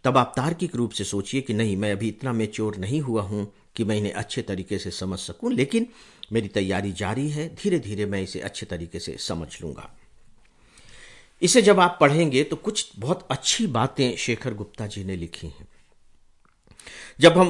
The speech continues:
वैश्विक परिदृश्य की बात करते हैं तो पहला वैश्विक परिदृश्य सेकेंड वर्ल्ड वॉर के सा-, बाद हमारे सामने उभरता है। पूरी की पूरी दुनिया दो ध्रुवों में बंट जाती है,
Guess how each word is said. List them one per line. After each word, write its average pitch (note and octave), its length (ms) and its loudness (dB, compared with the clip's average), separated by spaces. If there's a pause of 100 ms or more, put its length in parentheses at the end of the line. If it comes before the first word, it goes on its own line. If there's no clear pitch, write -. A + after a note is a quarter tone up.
वैश्विक E3+ 400 6
परिदृश्य E3 460 6
की E3+ 140 2
बात C#3+ 240 6
करते D3+ 280 0
हैं D#3+ 100 2
तो D3 60 0
पहला E3+ 280 2
वैश्विक C#3+ 460 -2
परिदृश्य A#2+ 540 0
सेकेंड C3 380 0
वर्ल्ड A2 240 2
वॉर G#2+ 260 2
के G#2 400 -4 (100)
सा-, - 380 -10
बाद A#2 300 -2
हमारे G2+ 280 -2
सामने G2 360 -4
उभरता F#2 420 -6
है। A2 260 -6 (720)
पूरी E3 180 4
की D3+ 100 -2
पूरी B2 240 0
दुनिया A2+ 300 2
दो A2+ 260 2
ध्रुवों G#2+ 380 -2
में G#2 160 0
बंट F#2+ 160 -2
जाती F#2 360 -4
है, F#2 300 -8